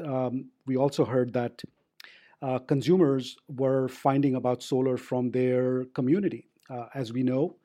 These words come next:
uh, over a million homes are now powered by solar.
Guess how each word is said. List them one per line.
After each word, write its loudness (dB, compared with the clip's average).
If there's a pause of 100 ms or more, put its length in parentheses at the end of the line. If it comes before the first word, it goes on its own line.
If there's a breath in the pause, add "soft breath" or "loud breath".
(320 soft breath)
uh, -8 (240)
over -4
a -4
million -2
homes -6
are -2
now -2
powered -2
by -4
solar. -4